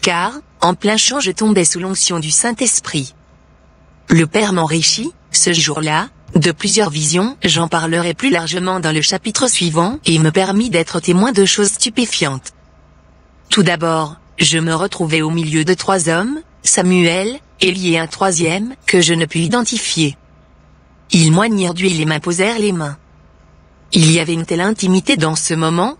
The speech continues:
jamais je n'oublierai le visage de ces saints prophètes. Je me vis avaler un parchemin, ils me parlèrent du ministère de prophète, me dirent que la parole prophétique s'attacherait à moi et que je ne pourrais que l'accepter.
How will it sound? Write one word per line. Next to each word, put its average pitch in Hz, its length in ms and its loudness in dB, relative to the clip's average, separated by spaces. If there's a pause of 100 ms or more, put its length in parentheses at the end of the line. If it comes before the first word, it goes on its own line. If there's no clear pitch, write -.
(180)
jamais 190 340 0
je 220 120 0
n'oublierai 190 420 0
le 214 100 2
visage 190 440 0
de 156 80 0
ces 160 160 0
saints 220 200 -2
prophètes. - 760 -2 (920)
Je 160 160 2
me 170 140 0
vis 160 140 -2
avaler 175 320 -2
un 202 80 -2
parchemin, 170 640 -4 (220)
ils 165 180 4
me 156 100 4
parlèrent 180 440 0
du 151 120 -4
ministère 180 540 0
de 160 80 -2
prophète, - 720 -2 (180)
me 170 140 6
dirent 185 340 0
que - 120 -2
la 151 120 0
parole 170 340 -2
prophétique 202 540 -2
s'attacherait 175 560 0
à - 40 -2
moi 185 160 -2
et 247 60 -4
que 180 140 0
je 165 100 2
ne 160 140 0
pourrais 196 300 0
que 180 120 -2
l'accepter. 175 800 -2